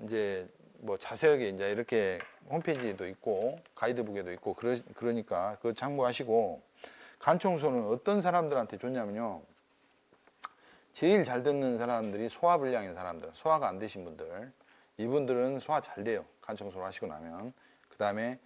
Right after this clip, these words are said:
지방간인 사람들, 그다음에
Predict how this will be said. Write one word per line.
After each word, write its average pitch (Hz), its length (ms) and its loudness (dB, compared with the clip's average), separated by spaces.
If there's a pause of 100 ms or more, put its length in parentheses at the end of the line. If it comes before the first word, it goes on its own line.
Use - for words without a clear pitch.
(220)
지방간인 123 640 4
사람들, 82 480 -8 (800)
그다음에 92 440 -4